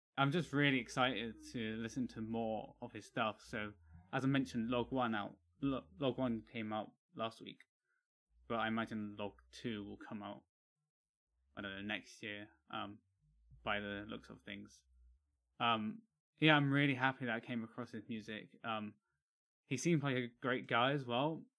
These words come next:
On his website, he has a link to, um, a website where you can just ask him any questions. Um, it's called Just a Good Ojisan,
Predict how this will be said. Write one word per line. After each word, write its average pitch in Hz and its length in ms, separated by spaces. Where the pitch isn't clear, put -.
On 135 80
his 135 140
website, 123 480
he 110 80
has 123 140
a 127 60
link 117 360
to, 113 360
um, 107 300
a 135 40
website 139 460
where 135 120
you 113 80
can 127 180
just 127 200
ask 135 360
him 139 140
any 139 160
questions. 147 680
Um, 127 200
it's 127 140
called 131 380
Just 160 240
a - 140
Good 127 340
Ojisan, 117 600